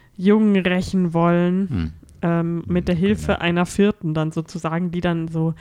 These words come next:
Speaker 1: ihn verführt und, äh, ihm die große Liebe vorspielt und er, der eigentlich voll der Player ist, ist aber dann plötzlich voll der Softie und will eigentlich dann doch nur mit ihr zusammen sein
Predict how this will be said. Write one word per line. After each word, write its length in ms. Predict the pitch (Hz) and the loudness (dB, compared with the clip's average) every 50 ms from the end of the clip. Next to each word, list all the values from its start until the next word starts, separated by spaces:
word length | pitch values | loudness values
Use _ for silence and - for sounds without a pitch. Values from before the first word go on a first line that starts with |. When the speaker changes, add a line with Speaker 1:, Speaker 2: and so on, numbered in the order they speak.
| - - - - - - _ - - _ _ - | -12 -20 -20 -20 -20 -20 _ -20 -20 _ _ -6
Speaker 1:
ihn 480 | 180 175 175 170 170 170 170 170 165 - - _ _ | -2 0 2 2 2 2 0 0 -2 -6 -10 _ _
verführt 800 | - - 175 151 - - - 214 208 208 208 202 208 208 - - | -10 -10 -10 -10 -6 0 4 4 6 6 6 4 2 0 -4 -8
und, 640 | - - 185 180 170 175 170 170 175 170 - - - - | -6 -2 0 2 2 2 2 0 -2 -4 -6 -10 -8 -4
äh, 420 | 180 165 165 165 160 160 160 160 - | -2 -2 0 0 0 -2 -2 -4 -4
ihm 200 | 170 170 165 160 | -4 -4 -4 -4
die 120 | 170 160 | -4 -4
große 320 | - 175 170 175 - - | 0 2 2 2 2 0
Liebe 300 | 175 170 185 190 185 190 | -2 -2 -2 -2 -2 -2
vorspielt 760 | - - - 180 180 180 - - - - 185 196 202 202 208 196 | -2 0 2 2 2 2 0 -6 -10 -6 -2 0 0 0 -2 -2
und 220 | 180 165 165 - | -4 -6 -4 -4
er, 240 | - 170 170 170 170 - - - - - - - - | -2 0 0 0 -2 -4 -8 -16 -20 -20 -10 -4 -2
der 100 | 180 - | -2 0
eigentlich 320 | - 180 202 208 214 202 | 2 2 2 2 2 2
voll 140 | - 208 185 | 2 2 2
der 80 | 190 185 | 2 2
Player 400 | - - 190 185 190 196 196 196 | 0 2 2 4 4 4 4 4
ist, 140 | 202 - | 2 0
ist 120 | - 170 - | -2 -4 -2
aber 140 | 165 156 160 | -2 0 0
dann 100 | 165 170 | -2 0
plötzlich 320 | - 185 180 - 196 190 | 0 0 0 0 -2 -2
voll 160 | - 190 175 | 0 0 2
der 140 | 165 165 170 | 2 2 0
Softie 480 | - - 175 185 202 - - 208 196 180 | 0 0 0 0 0 -2 -2 0 0 0
und 100 | 175 170 | 0 -2
will 80 | 175 | -2
eigentlich 240 | 170 165 170 180 - | -2 0 -2 -2 0
dann 160 | - 156 156 | -2 -2 0
doch 160 | 156 170 180 | 2 2 2
nur 160 | 185 226 226 202 | 4 4 2 2
mit 100 | 202 202 | 2 0
ihr 120 | 208 208 | -2 -2
zusammen 340 | - 208 196 202 202 202 202 | 0 0 0 2 2 0 0
sein 300 | 196 196 196 196 196 | 0 0 0 0 -2